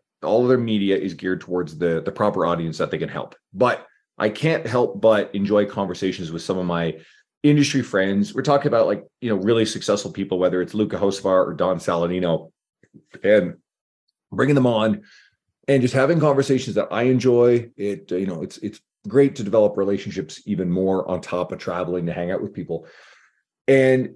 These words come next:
it, I, as I said, it tends to be a podcast that's a bit more of, you know, stuff for trainers and the career side of things, which is more of an indulgence on my part. So, you know, if someone's looking for more practical lifestyle stuff, it's not really the podcast. So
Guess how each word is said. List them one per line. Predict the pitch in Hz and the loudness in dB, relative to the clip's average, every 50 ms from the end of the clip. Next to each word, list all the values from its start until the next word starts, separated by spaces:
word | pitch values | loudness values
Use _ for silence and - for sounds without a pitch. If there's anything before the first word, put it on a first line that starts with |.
| _ _ - | _ _ -2
it, | 147 - - - - | -2 -2 -4 -6 -2
I, | - 147 | -2 0
as | 143 - 143 131 113 | 2 4 2 2 2
I | 127 | 0
said, | - 131 107 | 0 0 -2
it | 101 | 0
tends | - 135 135 127 | 0 0 0 2
to | |
be | 120 135 | 4 4
a | 123 | 4
podcast | 101 113 107 107 107 - 98 92 - | 4 2 0 0 0 0 -2 -4 -4
that's | - 104 - - | -6 -8 -8 -4
a | |
bit | 80 98 117 - - | 0 2 2 2 4
more | 107 107 101 101 98 98 95 95 95 - | 2 2 2 2 2 0 0 -2 -4 -4
of, | - 95 95 95 90 80 - - - _ _ - | -4 -4 -4 -4 -4 -6 -8 -16 -20 _ _ -6
you | 101 | -4
know, | 92 78 | -4 -6
stuff | - - - - 107 104 - | -6 -6 0 0 0 0 0
for | - 92 - | -4 -8 -8
trainers | - - - 104 95 95 95 98 92 92 | -6 -4 -4 -2 -2 0 0 -2 -2 -2
and | 98 87 | -4 -6
the | 85 | -6
career | - - 92 92 95 101 | -6 -4 -4 -2 -2 -2
side | - 113 107 110 | 0 2 4 4
of | 110 | 4
things, | 110 120 120 139 143 - - - - - - _ _ _ _ - | 4 2 0 0 -4 -8 -14 -20 -20 -20 -20 _ _ _ _ 2
which | 120 127 131 127 - - - - - - - | 4 6 6 4 4 -4 -10 -12 -6 -2 0
is | 131 110 | 2 4
more | 139 147 143 139 | 6 8 8 8
of | 131 | 6
an | 131 | 6
indulgence | 127 117 104 98 107 104 117 117 117 143 139 107 - - - - - _ _ _ _ _ - | 4 2 4 4 4 4 4 4 2 2 0 0 -2 -12 -12 -14 -16 _ _ _ _ _ -2
on | 110 117 | -2 0
my | 120 123 123 | 2 2 2
part. | 123 - 135 135 139 - - - | 2 4 4 4 4 4 2 -2
So, | - - 123 113 110 107 101 98 98 - | -6 0 2 4 6 6 4 4 2 0
you | 107 | -2
know, | 107 104 | -2 -2
if | 98 - | -2 -2
someone's | - 135 127 135 131 120 98 | 0 0 2 2 2 0 0
looking | 123 123 - 117 104 | 0 -2 -2 -6 -6
for | - 110 107 107 104 98 85 - - _ _ _ _ _ | -2 0 2 4 2 2 0 -4 -8 _ _ _ _ _
more | - 113 104 | 0 0 0
practical | - - - - 117 110 107 - - 123 110 117 110 107 101 98 95 | 0 -2 -6 -4 -4 -4 -4 -4 -4 -4 0 4 4 4 4 4 2
lifestyle | 98 101 101 104 104 - - 107 95 95 90 90 | 0 0 0 -2 -2 -2 -4 -4 -2 -2 -4 -4
stuff, | - - 123 95 87 - - - - | -2 -2 -2 -2 -2 -4 -10 -14 -14
it's | 113 - - | -12 -8 -6
not | 110 107 101 98 - 98 | -4 -4 -4 -4 -4 -4
really | 107 107 98 98 | -2 -2 0 0
the | 95 87 | 0 0
podcast. | - 110 101 98 101 95 - - 73 69 - | -2 -4 -2 -2 -2 -4 -4 -6 -6 -6 -4
So | - - 120 - | -4 -4 -4 -4